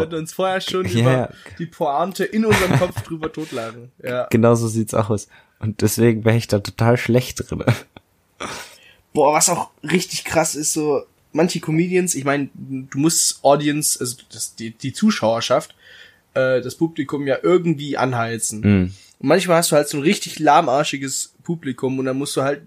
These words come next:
Speaker 1: was tun. Und, äh, was ich geil fand bei Otto, ähm, der, da, irgend-, nee, bei seinem Witz ging irgendwas schief und er hat gesagt, „Wir sind da im Fernsehen, das können wir da rausschneiden.“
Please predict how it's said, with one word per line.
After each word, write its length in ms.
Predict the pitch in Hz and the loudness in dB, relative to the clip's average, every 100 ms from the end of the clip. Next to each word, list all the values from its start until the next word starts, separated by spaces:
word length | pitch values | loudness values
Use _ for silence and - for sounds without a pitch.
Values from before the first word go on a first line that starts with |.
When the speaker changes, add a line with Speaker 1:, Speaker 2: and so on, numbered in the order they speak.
| - | -4
Speaker 1:
was 180 | 123 | -4
tun. 300 | - 220 196 | 2 2 2
Und, 240 | 127 135 - | -2 -6 -8
äh, 180 | 131 139 | -4 -2
was 160 | 156 - | -2 0
ich 60 | |
geil 200 | 139 160 | 4 4
fand 240 | 170 175 165 | 4 0 2
bei 160 | 120 | 0
Otto, 400 | 127 196 220 226 _ _ - _ _ | 0 -2 -4 -6 _ _ -20 _ _
ähm, 400 | 143 143 143 147 - _ _ _ _ _ _ _ _ _ _ _ - | 0 0 -2 -8 -16 _ _ _ _ _ _ _ _ _ _ _ 0
der, 260 | 139 135 107 | 2 2 -2
da, 100 | 117 135 123 - | -10 -12 -14 -2
irgend-, 300 | 170 196 156 | 0 0 0
nee, 180 | 175 175 | 2 2
bei 180 | 160 151 | 4 2
seinem 220 | 151 160 | 4 2
Witz 180 | 202 - | 0 -4
ging 140 | 170 | -6
irgendwas 360 | 151 170 156 143 | -4 -4 -4 -4
schief 380 | - 196 269 - _ _ _ _ - | -4 -4 -4 -10 _ _ _ _ -4
und 60 | |
er 60 | 151 | -2
hat 120 | 160 | -2
gesagt, 300 | 160 160 160 _ | 0 0 0 _
„Wir 140 | 156 156 | -8 -2
sind 120 | 233 | 4
da 120 | 214 | 4
im 80 | 190 | 4
Fernsehen, 380 | 220 226 190 151 | 2 2 0 -2
das 140 | 151 | -2
können 140 | 208 | 0
wir 100 | 208 | 2
da 80 | 190 | 2
rausschneiden.“ 800 | 165 170 214 - 139 131 127 123 | 2 2 2 0 -2 -2 -4 -12